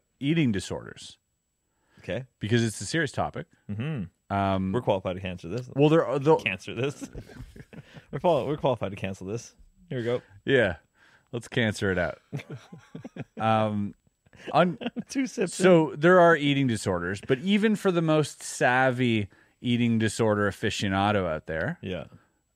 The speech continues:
Speaker 1: there might be some that have perhaps eluded you. Uh, uncommon eating disorders such as orth-,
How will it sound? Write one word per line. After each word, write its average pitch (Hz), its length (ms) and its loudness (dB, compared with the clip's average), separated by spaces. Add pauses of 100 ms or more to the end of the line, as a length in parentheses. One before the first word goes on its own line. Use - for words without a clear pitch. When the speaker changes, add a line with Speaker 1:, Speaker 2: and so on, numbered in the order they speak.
(140)
Speaker 1:
there 110 260 0
might 190 280 2
be 175 140 -2
some 127 440 0
that 117 160 4
have 101 400 -2 (640)
perhaps 104 480 -2
eluded 110 480 0
you. 85 240 -10 (1000)
Uh, 104 380 2 (760)
uncommon 180 600 4
eating 101 300 2
disorders 85 540 -6
such - 300 -4
as 101 340 -4
orth-, 120 400 0